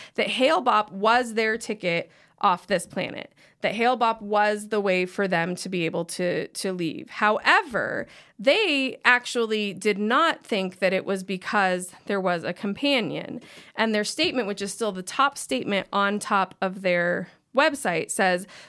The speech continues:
"Whether Hale-Bopp has a companion or not is irrelevant from our perspective.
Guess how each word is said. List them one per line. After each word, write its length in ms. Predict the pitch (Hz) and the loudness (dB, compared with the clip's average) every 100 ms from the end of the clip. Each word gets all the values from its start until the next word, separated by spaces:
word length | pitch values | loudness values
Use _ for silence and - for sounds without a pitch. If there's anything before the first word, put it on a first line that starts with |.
| - | 2
"Whether 300 | 240 269 330 | 6 6 4
Hale-Bopp 500 | 302 285 262 233 226 | 4 4 4 2 2
has 300 | 226 214 196 | 2 2 2
a 40 | |
companion 540 | 196 208 233 220 262 339 | -2 -2 0 0 2 2
or 80 | 302 | 2
not 320 | 220 202 - | 4 2 0
is 100 | 208 | -4
irrelevant 560 | 185 190 247 269 247 240 | -2 2 4 4 2 -2
from 160 | 240 | 0
our 100 | 208 | 0
perspective. 640 | 202 220 180 156 - 101 | 0 -4 -4 -4 -4 -8